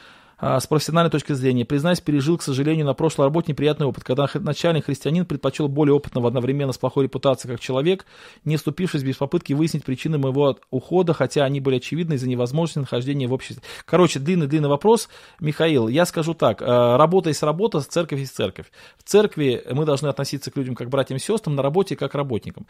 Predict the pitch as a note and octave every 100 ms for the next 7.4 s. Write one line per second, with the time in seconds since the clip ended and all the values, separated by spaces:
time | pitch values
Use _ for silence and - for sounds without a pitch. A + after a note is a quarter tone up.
0 | - - - - C3 - E3 F#3 G#3+ E3
1 | E3+ D#3+ F#3 E3 D3 E3+ C#3+ A#2 A2+ G#2+
2 | F#2+ C3+ C3 - A#2+ D#3+ F3+ D#3 D3 C#3+
3 | D#3+ E3+ C3 B2+ C#3 D#3 C#3+ - E3 F#3+
4 | D#3+ A#2+ A2+ C3+ - C#3 B2+ C#3 - E3+
5 | E3 - A#2+ - G#2 C3 - C#3+ - F#3+
6 | C4 - G#2 D#2 - C#3+ C#3 - - C3+
7 | D#3 E3 D3 -